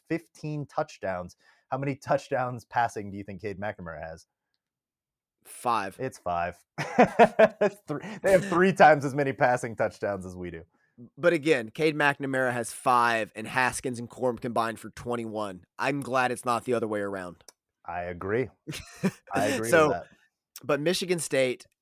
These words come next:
Speaker 2: they were a little bit exposed against Indiana. Maybe they were sleepwalking into the bye week,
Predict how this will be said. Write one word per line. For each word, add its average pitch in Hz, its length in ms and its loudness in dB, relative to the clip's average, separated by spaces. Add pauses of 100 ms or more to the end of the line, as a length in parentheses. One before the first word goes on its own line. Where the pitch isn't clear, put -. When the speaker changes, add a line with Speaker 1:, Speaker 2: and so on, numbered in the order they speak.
(160)
Speaker 2:
they 139 200 2
were 214 240 -2
a 165 80 2
little 294 240 0
bit 269 120 0
exposed 190 480 2
against 151 200 -2
Indiana. 135 380 0
Maybe 180 240 0
they 196 100 0
were 196 120 0
sleepwalking 156 640 2
into 143 160 -6
the 170 80 -4
bye 131 280 4
week, 117 340 -2